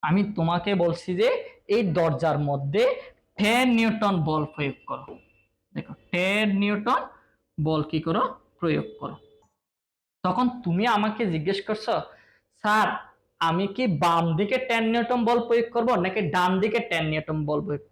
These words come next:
প্রয়োগ করব?" তাহলে দেখো, আমি যখন তোমাকে বল প্রয়োগ করতে বলছি তখন তুমি আমাকে বলতেছো কোন দিকে আমি বলটা প্রয়োগ করব।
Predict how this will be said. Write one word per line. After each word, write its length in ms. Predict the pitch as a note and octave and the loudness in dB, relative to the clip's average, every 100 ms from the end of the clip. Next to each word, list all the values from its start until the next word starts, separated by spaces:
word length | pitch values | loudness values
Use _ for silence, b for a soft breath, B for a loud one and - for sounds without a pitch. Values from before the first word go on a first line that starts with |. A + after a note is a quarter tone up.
| _ _ | _ _
প্রয়োগ 220 | E3 D3 - | 0 0 -2
করব?" 220 | D3 C#3 - - | -6 -6 -12 -4
তাহলে 200 | F3 D#3+ | 0 0
দেখো, 200 | D3 D#3+ | 0 0
আমি 140 | F#3+ | 0
যখন 260 | G3 A#3 A#3+ | 0 0 -2
তোমাকে 380 | F3+ E3+ G3 A#3 C#3 | -2 -2 0 -2 0
বল 260 | D#3 D#3 D3+ | 0 2 0
প্রয়োগ 320 | D3+ D3+ D3 - | -2 -2 -2 -6
করতে 380 | D#3 - - G#3 | -14 -10 -2 0
বলছি 580 | D#3 D3 - - C5 B B _ | 0 -2 -2 -2 -2 B B _
তখন 280 | E3 D#3+ A3 | -6 -2 -2
তুমি 260 | A3 F3 A3+ | -2 -2 0
আমাকে 320 | F3+ F#3 F#3 | 0 -2 -2
বলতেছো 640 | D#3 D3+ D#3+ D#3 C5 C5+ C5+ B B B B _ _ | -2 -2 -4 -2 0 0 -2 B B B B _ _
কোন 500 | - D4 D4+ C4+ E3+ | 0 4 4 2 2
দিকে 240 | C#4+ D4 | 0 0
আমি 180 | C#4 B3 | 0 0
বলটা 380 | E3+ E3+ D#3 E3 | 0 0 0 -2
প্রয়োগ 360 | - C#3+ - - | -2 -4 -6 -10
করব। 240 | C3+ | -10